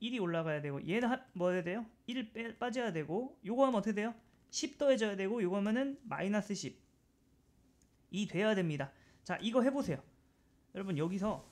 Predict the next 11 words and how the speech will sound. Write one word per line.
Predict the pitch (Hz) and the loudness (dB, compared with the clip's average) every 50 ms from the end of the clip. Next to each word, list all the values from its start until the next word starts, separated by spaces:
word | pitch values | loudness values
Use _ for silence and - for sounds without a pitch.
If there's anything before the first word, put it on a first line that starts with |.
| - | -10
굉장히 | - 175 202 214 220 180 | -6 -4 -2 -2 -2 -4
중요합니다. | 139 - 165 170 160 143 135 135 135 | -4 -4 -4 -4 -4 -4 -6 -6 -6
제가 | 131 165 180 185 160 | -6 -4 -2 -2 -2
요거, | 160 165 180 170 - - - - - - - - - - - - - - - - - _ _ - - - - - - - - - - - - - - - - - - - - - - - _ - - - - - - - - - - - - - - - | 0 0 0 -2 -4 -6 -10 -20 -20 -20 -20 -20 -20 -20 -20 -20 -20 -20 -20 -20 -20 _ _ -20 -20 -20 -20 -20 -20 -20 -20 -20 -20 -20 -20 -20 -20 -20 -20 -20 -20 -20 -20 -20 -20 -20 _ -20 -20 -20 -20 -20 -20 -20 -20 -20 -20 -20 -20 -20 -10 -4
어, | 151 151 151 151 151 151 147 147 147 147 147 156 - | -2 0 0 0 0 0 0 0 0 -2 -2 -4 -4
제가 | - - 180 202 202 262 262 247 233 139 | -2 0 0 2 4 4 6 6 6 4
만드는 | 131 135 170 185 185 202 196 185 170 180 190 185 160 131 | 4 4 4 4 4 4 4 4 4 4 4 2 2 2
이런 | 139 151 160 156 151 160 160 127 110 - - - - _ | 2 2 4 4 4 2 2 0 -2 -6 -10 -14 -14 _
그 | - 143 131 123 113 101 - - - | -6 -4 -2 -2 -4 -4 -6 -8 -8
리액트 | - 156 165 185 185 185 - - 156 143 143 156 156 123 - - | -6 -2 0 0 0 -2 -2 -2 -2 0 2 2 2 0 -2 0
예제들이 | - 143 156 180 190 175 156 143 143 135 160 175 151 120 135 | 0 0 2 2 2 2 2 2 2 0 0 0 0 -2 -4